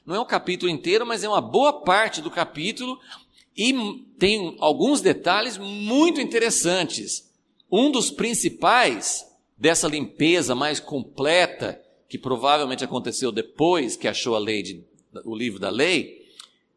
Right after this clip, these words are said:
que relata em Cro-, em Reis, ele foi, lembra que as dez tribos já for-, já tinham ido pro cativeiro,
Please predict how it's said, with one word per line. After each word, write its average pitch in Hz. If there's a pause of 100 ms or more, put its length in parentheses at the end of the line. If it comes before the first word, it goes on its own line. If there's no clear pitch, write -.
(800)
que 143
relata 139
em 117
Cro-, 151
em 117
Reis, 147 (280)
ele 262
foi, 165 (220)
lembra 196
que -
as 170
dez 165
tribos 156
já 185
for-, 170
já 165
tinham 262
ido 202
pro 240
cativeiro, 220